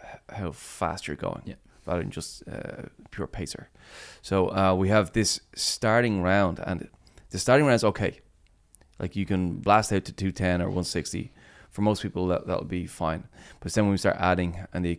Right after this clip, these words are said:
Speaker 1: the fatigue starts accumulating, that's where it starts getting harder.
Speaker 2: Nice. Um, a really famous test, whenever I was much more competitive in CrossFit, it was real trendy at the time to do twenty minutes average watts.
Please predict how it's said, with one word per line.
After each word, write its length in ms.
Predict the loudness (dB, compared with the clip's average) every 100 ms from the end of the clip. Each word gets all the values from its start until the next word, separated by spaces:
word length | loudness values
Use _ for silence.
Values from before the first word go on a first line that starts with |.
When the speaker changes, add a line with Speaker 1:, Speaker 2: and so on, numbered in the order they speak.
| -6
Speaker 1:
the 320 | -8 -8 -8 -16 _ _ _ _ -20 _ _ _
fatigue 340 | -14 -2 0 0
starts 240 | -2 -4
accumulating, 440 | -4 -4 -2 -4 -4
that's 180 | -6
where 80 | -8
it 60 | -12
starts 200 | -14 -14
getting 220 | -16 -14
harder. 300 | -14 -14 -18 _ _
Speaker 2:
Nice. 300 | -16 -16 -20 -20 -20 -8
Um, 420 | -2 0 0 -2 -8 -12
a 80 | -2
really 240 | 0 2
famous 400 | 2 0 0 -2
test, 600 | 0 2 2 -2 -6 -12 -14 -20 -20 -20 _ _ _ _
whenever 580 | -10 -6 -4 -6 -8 -14 -20 _ _ _ _ _ _ _
I 200 | -8 -6
was 720 | -6 -6 -6 -8 -10 -12 -12 -10
much 200 | -8 -8
more 80 | -8
competitive 420 | -4 -2 -2 -4
in 80 | -4
CrossFit, 420 | -4 -4 -6 -6
it 60 |
was 300 | -4 -2 -2
real 240 | -2 -2 -2
trendy 340 | -2 -2 0
at 80 | -4
the 80 | -4
time 300 | -6 -4 -6
to 120 | -6
do 160 | -6 -6
twenty 320 | -6 -4 -2
minutes 480 | -2 -4 -6 -10 -12 _ _ _ _ _ -12 -6
average 300 | -6 -6 -6
watts. 380 | -8 -8 -12